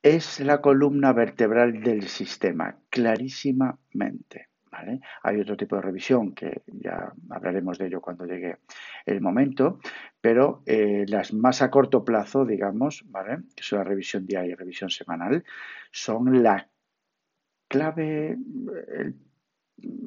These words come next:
sí, el, el, el envoltorio, el escudo, el, el, la columna vertebral que rige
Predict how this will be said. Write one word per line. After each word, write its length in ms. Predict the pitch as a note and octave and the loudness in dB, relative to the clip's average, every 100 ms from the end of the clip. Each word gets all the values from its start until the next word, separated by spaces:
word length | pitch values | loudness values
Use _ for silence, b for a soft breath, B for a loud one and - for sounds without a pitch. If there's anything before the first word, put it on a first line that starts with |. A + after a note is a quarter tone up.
| - - - | -14 -16 -12
sí, 220 | - D#3 | -2 -2
el, 460 | B2 - B2 B2 G3 | 0 -2 -4 -6 -4
el, 400 | A#2+ B2+ - - B B B | -4 -4 -8 -14 B B B
el 180 | - A#2+ | 0 6
envoltorio, 920 | B2+ B2+ B2 B2+ A2+ - D3 A2+ A2 | 6 6 8 8 6 6 6 6 4
el 140 | A2 A2+ | 4 2
escudo, 640 | G#2+ - - C#3 A2+ G#2 | 0 -4 2 4 6 4
el, 180 | G#2+ A2 - | 2 0 -2
el, 240 | A2+ - | -2 -2
la 160 | A2+ - | -2 2
columna 480 | A#2 C#3 D3 C#3 | 2 4 4 4
vertebral 580 | A#2+ G#2+ A2 G#2+ C#3 C3+ | 4 2 0 2 0 0
que 220 | - A#2+ | 2 2
rige 600 | G#2+ A#2 D#3+ F3 - F#3 | 2 -2 -4 -6 -6 -6